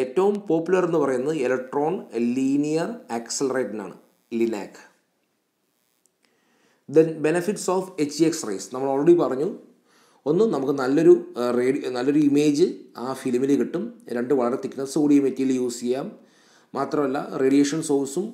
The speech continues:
ആ, സ്പെസിമെനും വളരെ ദൂരത്തിരുന്നാലും കുഴപ്പമില്ല. Then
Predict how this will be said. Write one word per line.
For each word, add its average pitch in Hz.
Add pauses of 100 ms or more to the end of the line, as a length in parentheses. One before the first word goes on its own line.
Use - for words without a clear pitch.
(140)
ആ, 135
സ്പെസിമെനും 147
വളരെ 131
ദൂരത്തിരുന്നാലും 131
കുഴപ്പമില്ല. 117 (1400)
Then 170